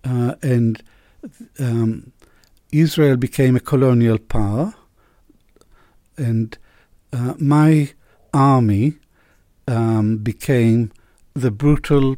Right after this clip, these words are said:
police force of a brutal colonial power.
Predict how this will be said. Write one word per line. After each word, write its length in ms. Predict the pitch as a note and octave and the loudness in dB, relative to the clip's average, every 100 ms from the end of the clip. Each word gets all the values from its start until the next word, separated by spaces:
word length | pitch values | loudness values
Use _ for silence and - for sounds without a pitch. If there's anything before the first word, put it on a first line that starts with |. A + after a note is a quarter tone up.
| - | -4
police 400 | C#3 B2 D3 - | -2 0 0 -4
force 680 | - A#2+ G#2 A2 - - _ _ _ _ _ _ _ _ | -8 -4 -2 -4 -8 -16 _ _ _ _ _ _ _ _
of 240 | A#2+ - | -8 -4
a 80 | C3+ | -4
brutal 600 | A2 C3 B2+ - C3 A#2+ - | -2 0 -2 0 -2 -2 -6
colonial 580 | - A#2+ B2 A#2 A#2 A#2 | -6 -2 2 2 2 -2
power. 540 | - - A2+ F#2+ F#2+ | -2 -2 -2 -2 -8